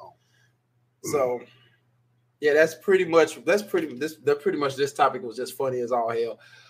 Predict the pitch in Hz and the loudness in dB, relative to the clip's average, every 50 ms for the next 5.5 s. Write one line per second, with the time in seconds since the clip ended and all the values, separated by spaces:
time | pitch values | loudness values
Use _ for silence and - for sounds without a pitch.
0 | _ _ - 131 127 127 127 127 123 123 123 - _ _ _ _ _ _ 135 147 | _ _ -8 -6 -4 -4 -4 -4 -4 -6 -8 -14 _ _ _ _ _ _ -10 -8
1 | 185 196 185 190 185 170 165 151 160 160 160 156 - - 156 156 151 151 - 143 | -4 0 2 2 2 2 2 0 2 0 0 0 -2 -2 -2 -2 -2 -2 -2 -2
2 | 151 165 156 160 160 151 147 151 147 151 143 135 - - 151 143 139 139 143 143 | 0 0 0 -2 -4 -4 -2 -2 -2 -2 -2 -4 0 2 4 4 4 4 0 -2
3 | 139 135 135 135 131 147 127 135 131 139 147 147 - 151 135 - - 160 147 143 | -4 -4 -6 -6 -4 -4 -4 -2 -2 -2 -2 -2 -2 -6 -8 -2 0 0 0 0
4 | 143 131 147 139 135 139 135 147 143 139 135 131 127 127 - - 135 139 139 135 | -2 -4 -4 -4 -4 -4 -2 0 0 0 0 0 -4 -10 -12 -8 -6 -4 -4 -6
5 | 131 139 143 147 147 147 147 147 147 | -6 -6 -6 -4 -2 0 0 0 0